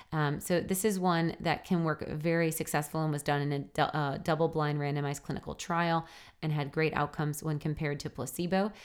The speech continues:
And we include that aloe in our G I lining support, as well as D G L, which stands for diglycerized licorice root. So licorice is another anti-inflammatory, mucilaginous, or soothing herb,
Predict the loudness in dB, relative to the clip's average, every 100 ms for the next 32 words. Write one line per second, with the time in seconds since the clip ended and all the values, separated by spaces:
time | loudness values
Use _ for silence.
0 | -20 -6 -2 2 2 0 0 0 0 -2
1 | -2 0 2 2 0 -2 -2 0 0 -2
2 | -2 -2 0 -2 -4 -8 -6 -2 -2 0
3 | -2 -2 -4 -6 -2 0 0 -2 -12 -18
4 | -2 0 2 2 2 -2 -2 2 2 2
5 | 2 2 2 0 -2 -14 _ _ _ _
6 | -16 -4 -2 0 0 2 2 0 -2 -2
7 | -2 -2 0 0 0 0 0 0 -2 -4
8 | -2 -2 -2 -2 -2 -2 -2 -4 -12 -16
9 | -20 -20 -4 2 2 4 2 2 2 2
10 | 0 0 0 0 -2 0 0 0 0 0
11 | 0 0 0 0 0 2 2 2 0 0
12 | 0 0 0 -2 -2 -4 -6 -4 -2 -2
13 | -2 2 2 2 0 0 0 0 0 -2